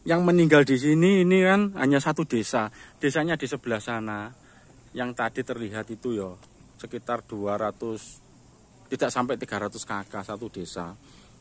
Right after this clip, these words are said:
Dan masyarakat yang dikubur di sini ada masyarakat Bali awal. Seperti itu, saudara-saudara. Masyarakat Bali awal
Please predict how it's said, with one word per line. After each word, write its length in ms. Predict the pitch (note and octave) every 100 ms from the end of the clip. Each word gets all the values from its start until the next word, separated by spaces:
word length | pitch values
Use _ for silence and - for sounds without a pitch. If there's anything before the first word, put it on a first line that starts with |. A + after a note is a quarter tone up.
| -
Dan 160 | D#3 D3
masyarakat 540 | D#3 C#3+ D3+ D3 D3 F3+
yang 160 | E3+
dikubur 400 | C#3+ B2 B2+ C#3+
di 160 | B2+ A#2+
sini 320 | D#3+ E3+ D3 D3
ada 160 | C#3
masyarakat 480 | C#3+ C#3 D#3 C#3+ D3+ D3+
Bali 240 | A#2+ A#2
awal. 560 | B2 B2 A#2 A2 F#2 E2 - _ _ - - - - - - -
Seperti 400 | A2+ A2+ B2 A#2
itu, 160 | B2
saudara-saudara. 720 | A#2 A2 G2 G2 - G#2 G2
Masyarakat 520 | G2+ A2+ A2+ A#2+ A#2 A#2+
Bali 200 | A2 A2+
awal 320 | A2 A#2+ B2